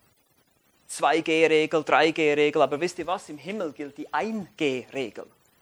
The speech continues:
Gerettet. Nur gerettet. Nur Gerettete kommen in den Himmel, sonst keiner. Und du bist nur gerettet, wenn du an Christus allein glaubst. Nicht irgendwas dazu, irgendwas noch anderes, eine andere Option, eine andere Möglichkeit.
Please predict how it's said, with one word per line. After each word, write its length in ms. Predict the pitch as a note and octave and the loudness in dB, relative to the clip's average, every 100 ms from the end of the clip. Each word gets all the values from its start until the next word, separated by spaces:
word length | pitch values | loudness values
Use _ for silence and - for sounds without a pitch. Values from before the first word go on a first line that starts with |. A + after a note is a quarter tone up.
| _ _ | _ _
Gerettet. 680 | A3+ - - - _ _ - _ _ _ _ _ _ _ _ _ _ _ _ _ _ _ _ _ _ | -10 -10 -12 -18 _ _ -20 _ _ _ _ _ _ _ _ _ _ _ _ _ _ _ _ _ _
Nur 160 | E3+ C4+ | -2 2
gerettet. 600 | B3 B3 - - _ - _ _ _ _ | 4 2 -2 -12 _ -20 _ _ _ _
Nur 120 | A#3+ | 0
Gerettete 460 | C#4 G#3+ C4+ D#4 D#3+ | 2 0 -2 -8 -10
kommen 280 | - D3+ C3 | -10 -10 -12
in 60 | |
den 60 | A#2 | -20
Himmel, 160 | C3 _ | -20 _
sonst 220 | - F#3+ | -20 -20
keiner. 300 | - G#3 C#4+ E3 _ _ _ _ _ _ _ - | -10 -8 -8 -14 _ _ _ _ _ _ _ -10
Und 80 | E3 | -6
du 60 | |
bist 200 | G3 - | -6 0
nur 160 | B3+ F4+ | 2 6
gerettet, 540 | A#3 A3 - A3+ A#3 _ - | 4 2 -2 -6 -8 _ -8
wenn 100 | F3 | 0
du 80 | |
an 100 | B3 | 2
Christus 460 | B3 C#4 D#4 D4+ B3+ | 2 0 -2 -2 2
allein 320 | G#3+ B3+ F#4+ | 4 4 0
glaubst. 640 | D4 F3+ - - - _ _ _ _ | -4 -6 -10 -20 -20 _ _ _ _
Nicht 180 | E4+ - | -6 0
irgendwas 360 | D4+ B3+ A3+ | 2 6 4
dazu, 440 | - F#3+ - D#4+ - _ _ - | 2 -4 0 0 -2 _ _ -2
irgendwas 440 | C4+ D4 B3+ A#3 | 2 2 0 -2
noch 200 | B3 A#3 | 0 0
anderes, 380 | G#3 D#4 D#4 F#3 | 4 4 4 -2
eine 180 | G3 G#3+ | 0 6
andere 300 | C4 D4 B3 | 6 6 4
Option, 500 | G#3+ - - D4 B3 | 2 2 4 6 4
eine 180 | G3 G3 | -2 -2
andere 240 | C4 - | 0 0
Möglichkeit. 500 | A3 D4+ A#3 - G3+ | 2 4 2 -2 -2